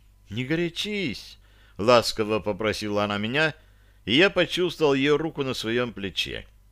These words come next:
Таша легонько погладила меня, словно уговаривая расслабиться, после чего с горькой насмешкой продолжила.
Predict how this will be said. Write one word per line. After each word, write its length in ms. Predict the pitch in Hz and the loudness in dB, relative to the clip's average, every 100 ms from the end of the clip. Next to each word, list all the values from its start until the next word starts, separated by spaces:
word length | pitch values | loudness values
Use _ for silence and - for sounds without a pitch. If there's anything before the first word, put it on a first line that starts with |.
| _ - - _ - | _ -20 -20 _ 6
Таша 260 | 175 - 131 | 6 8 4
легонько 460 | 127 123 117 110 | 4 2 2 0
погладила 640 | 87 107 123 139 135 127 127 | 2 2 6 6 6 4 0
меня, 380 | 123 123 117 113 - - - | 0 -2 -4 -4 -14 -20 -10
словно 380 | - 120 117 120 | 0 2 2 0
уговаривая 760 | 110 117 113 117 110 110 107 | 2 4 6 6 6 4 2
расслабиться, 1040 | 98 - - 107 98 107 107 92 - 98 90 - _ _ - _ - | 0 -2 -2 4 6 4 0 -6 -4 -4 -4 -12 _ _ -20 _ 2
после 320 | 180 151 139 | 2 2 0
чего 340 | 135 143 160 | 2 2 2
с 60 | 101 | 4
горькой 340 | 151 143 127 | 4 4 2
насмешкой 680 | 117 107 - 120 117 - 113 | -2 -4 -2 -2 -2 -4 -4
продолжила. 800 | - 101 104 110 98 78 65 | -2 0 2 0 -2 -6 -10